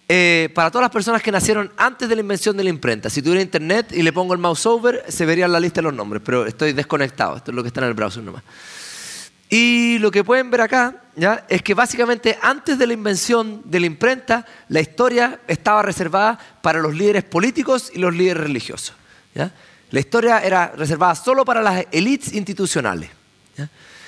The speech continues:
Pero después de que cambia la imprenta, ¿no es cierto? Nosotros vemos de que ahora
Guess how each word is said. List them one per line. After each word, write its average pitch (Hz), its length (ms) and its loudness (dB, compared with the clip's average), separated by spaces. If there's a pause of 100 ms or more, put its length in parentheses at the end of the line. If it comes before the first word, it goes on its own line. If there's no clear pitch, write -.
(300)
Pero 180 140 2
después 247 200 2
de 247 100 2
que 214 80 -4
cambia 247 220 2
la 226 60 2
imprenta, 277 360 0
¿no 247 40 0
es 220 60 -6
cierto? 233 180 -2
Nosotros 226 240 0
vemos 233 260 2
de 208 100 2
que 214 120 0
ahora 208 380 2